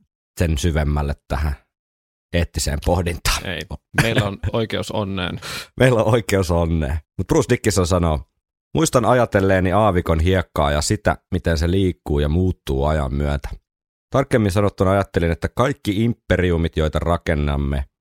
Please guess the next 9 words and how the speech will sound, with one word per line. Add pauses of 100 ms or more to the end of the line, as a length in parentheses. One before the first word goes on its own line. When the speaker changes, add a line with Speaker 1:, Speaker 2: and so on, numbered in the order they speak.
(320)
Speaker 1:
olivat
ne
sitten
brittiläisiä,
amerikkalaisia,
irakilaisia
tai
mitä
tahansa,